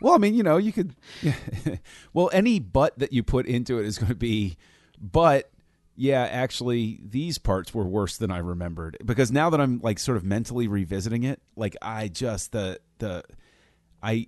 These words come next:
I hinge now because I've seen him in so many other things, but Michael Rappaport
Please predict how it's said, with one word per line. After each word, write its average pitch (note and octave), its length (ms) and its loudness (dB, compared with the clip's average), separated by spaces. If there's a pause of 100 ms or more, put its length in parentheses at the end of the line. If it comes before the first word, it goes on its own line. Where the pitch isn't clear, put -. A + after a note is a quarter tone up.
I G#2+ 140 -2
hinge F3+ 500 2
now B2+ 340 0
because G2 380 -2
I've G#2 160 -4
seen B2+ 200 -2
him A#2+ 100 0
in G#2+ 80 -2
so B2 140 -2
many G#2+ 160 0
other G2 140 -2
things, G2+ 220 -4
but - 140 -4
Michael G#2 340 -2
Rappaport F2+ 580 -4